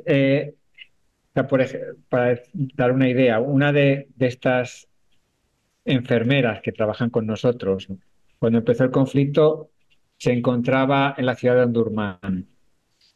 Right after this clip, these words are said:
Y me, me comenta, "Desde mi ventana, padre, veo cien cadáveres en la, en la calle y nadie se atreve a enterrarlos por el riesgo de, de llevarse una, un ba-, una, una bala", ¿no?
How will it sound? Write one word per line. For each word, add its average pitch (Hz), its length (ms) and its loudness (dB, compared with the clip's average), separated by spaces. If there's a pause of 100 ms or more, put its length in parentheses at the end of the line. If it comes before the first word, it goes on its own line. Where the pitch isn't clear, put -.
(160)
Y 131 120 0
me, 143 200 0
me 143 140 0
comenta, 139 760 0
"Desde 127 240 0
mi 131 240 2
ventana, 151 640 -2
padre, 165 540 0 (100)
veo 151 380 2
cien 147 380 -2
cadáveres 143 640 0
en 127 60 -2
la, 120 120 2
en 135 180 -2
la 117 160 -2
calle 127 600 -2 (200)
y 123 100 2
nadie 139 300 2
se 139 100 -2
atreve 135 680 -2 (460)
a 127 100 -2
enterrarlos 127 1400 -2
por 123 140 2
el 117 80 2
riesgo 120 440 0
de, 123 260 0 (180)
de 110 360 0
llevarse - 360 -4
una, 110 140 -4
un 113 160 -4
ba-, 123 200 -2
una, 113 180 -2
una 113 260 -2
bala", 131 300 -2
¿no? - 80 -16